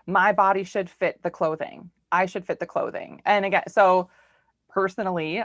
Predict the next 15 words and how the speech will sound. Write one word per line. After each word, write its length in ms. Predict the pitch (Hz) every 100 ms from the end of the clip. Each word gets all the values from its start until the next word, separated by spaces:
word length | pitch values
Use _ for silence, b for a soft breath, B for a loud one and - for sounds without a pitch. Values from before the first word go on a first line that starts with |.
| -
I'm, 360 | 160 165 180 -
again, 260 | 175 170 156
huge. 340 | _ - 330 190
I'm 140 | 170
really, 160 | 170 170
really 180 | 170 170
tall. 240 | 165 170
I 120 | 185
was 180 | 247 262
six 340 | - 220 - -
foot 180 | 208 165
when 100 | 175
I 60 |
was 140 | 160 -
twelve. 580 | - 156 113 - 180